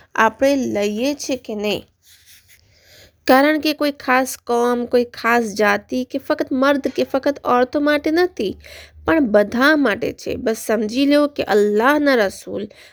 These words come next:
આ મહિનામાં અલ્લાહની મહેમાની ખબર આપી રહ્યા છે.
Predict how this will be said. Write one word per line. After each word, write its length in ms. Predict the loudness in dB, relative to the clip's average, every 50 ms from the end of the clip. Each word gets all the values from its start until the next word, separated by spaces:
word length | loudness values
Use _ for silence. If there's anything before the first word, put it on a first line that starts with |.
| _ -4 0
આ 120 | 0 2
મહિનામાં 800 | 2 2 0 0 0 0 0 2 2 2 4 4 2 2 2 2 2
અલ્લાહની 680 | 2 2 2 2 0 0 2 2 2 2 2 0 0 0
મહેમાની 1000 | 0 0 -2 -2 -2 -4 -4 -2 -2 -2 0 0 0 0 0 0 -2 -2 -4 -8 -14 -20 -20 -20 _ _ _ 2
ખબર 320 | 2 4 6 6 4 4
આપી 360 | 4 2 -2 -4 -4 -4 -4
રહ્યા 220 | -4 -4 -4 -6 -8
છે. 180 | -10 -14 -20